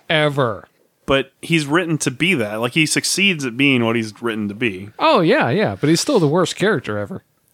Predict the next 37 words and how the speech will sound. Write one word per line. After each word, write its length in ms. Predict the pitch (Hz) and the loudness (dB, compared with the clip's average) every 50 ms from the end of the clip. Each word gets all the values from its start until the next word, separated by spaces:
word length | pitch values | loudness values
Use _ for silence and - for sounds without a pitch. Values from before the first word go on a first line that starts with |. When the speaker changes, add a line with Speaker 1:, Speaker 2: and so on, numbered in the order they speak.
| _ - | _ -4
Speaker 2:
I, 220 | 143 151 165 165 135 | 0 2 2 2 2
when 160 | 127 131 143 | 2 2 2
I, 160 | 165 190 196 | 4 4 2
when 200 | 185 143 123 131 156 | 2 2 2 2 2
I 40 | 170 | 2
think 140 | - 156 | 2 0
of 60 | 127 110 | 0 0
the 80 | 113 | 0
worst 180 | 113 113 110 - | 0 -2 -2 0
character, 280 | - 120 113 - 123 | 0 0 0 2 0
I 60 | 123 127 | 0 0
think 140 | 151 143 135 | 0 0 -2
of 80 | 120 | -2
somebody 320 | - - 123 123 120 117 117 | 0 0 2 2 2 2 2
that 240 | 110 110 107 110 _ _ _ | 0 -2 -4 -4 _ _ _
fails 400 | - - - 139 139 135 131 123 | -20 -6 0 2 2 2 2 0
to 60 | - 120 | -2 -2
live 220 | 117 117 113 107 | 0 0 2 2
up 160 | 113 117 113 - | 2 0 0 -2
to 80 | 110 | -4
what 120 | 104 107 101 | -4 -4 -4
they're 100 | 110 101 | -4 -6
created 440 | - - - 107 113 113 107 101 98 | -6 -6 -4 -2 0 0 -2 -2 -6
to 60 | 104 | -8
be 280 | 98 104 104 104 104 - _ _ _ _ _ _ _ | -8 -8 -8 -8 -8 -10 _ _ _ _ _ _ _
and, 200 | - 110 113 113 | -4 -2 -2 0
like, 180 | 110 110 104 - | 0 -2 -2 -2
really 580 | 110 120 120 117 110 110 110 104 104 110 - _ _ _ _ _ - | 0 0 2 2 2 0 -2 -4 -6 -10 -12 _ _ _ _ _ -20
hurts 520 | - - - - 127 117 - - - - | -16 -4 0 0 0 0 0 -4 -6 -6
or 120 | - 110 | -6 -6
hinders 460 | - 131 135 131 123 117 107 107 98 - | -2 0 2 2 2 2 0 -2 -4 -8
the 100 | - 104 | -8 -8
storylines 560 | - - 123 117 117 110 110 107 107 107 104 | -6 -4 -2 -2 -2 0 -2 -2 -2 -4 -4
they're 120 | 104 101 | -6 -8
a 60 | 101 | -10
part 280 | 98 - 135 123 117 107 | -4 0 2 2 2 2
of. 280 | 92 87 95 104 - | -2 -6 -12 -14 -16